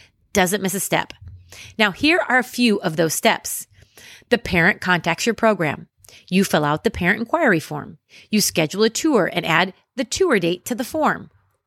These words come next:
or add the follow-up date to the form if they are not ready for a tour. And you move that parent inquiry form to the tour section of the binder.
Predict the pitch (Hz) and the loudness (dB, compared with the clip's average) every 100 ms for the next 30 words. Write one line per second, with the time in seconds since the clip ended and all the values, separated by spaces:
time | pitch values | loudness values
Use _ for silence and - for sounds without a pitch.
0 | - 202 180 214 320 _ - - _ - | 0 4 4 4 2 _ -20 -20 _ -2
1 | 185 185 214 - - 320 453 240 175 - | 0 2 0 -4 0 2 4 2 2 0
2 | 170 - 165 - 175 156 208 - 190 - | -4 -2 -6 -4 -2 -2 -2 -4 -4 0
3 | 185 196 180 180 190 170 170 202 214 - | 2 2 0 -2 -2 -4 -4 -4 -2 0
4 | 339 196 - _ - - - 196 196 196 | 0 -2 -6 _ -20 -10 0 2 4 2
5 | 208 330 403 190 - - 208 240 - 240 | 4 4 4 2 0 -2 -2 -2 -2 -6
6 | 233 240 262 - 208 175 185 220 202 - | 0 0 0 0 0 0 0 0 0 -2
7 | - - 381 196 151 190 - - 165 147 | -2 2 4 2 0 -4 -4 -4 -4 -4
8 | 156 147 143 - | -4 -4 -6 -14